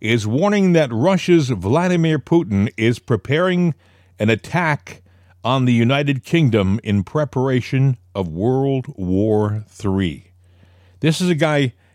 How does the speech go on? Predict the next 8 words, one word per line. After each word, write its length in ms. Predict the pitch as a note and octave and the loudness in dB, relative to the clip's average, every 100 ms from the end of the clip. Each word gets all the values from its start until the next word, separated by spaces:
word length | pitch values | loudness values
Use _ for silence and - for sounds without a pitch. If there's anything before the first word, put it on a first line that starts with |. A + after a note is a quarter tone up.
| _ - | _ -4
who 200 | B2 D3+ | 0 2
shouldn't 280 | - A#3 A3 | 2 0 0
be 80 | |
taken 480 | E3 F3 E3 C3+ A2+ | 0 0 0 0 2
lightly 440 | C3 F3 C#3 A2 G2 | 0 0 0 0 0
because 500 | G2+ G2 A#2+ A#2 - _ - _ | -2 2 2 2 -4 _ -20 _
he's 500 | - D#3 D#3 D3 - | -4 -2 0 -2 0
a 300 | C3 B2 | 0 0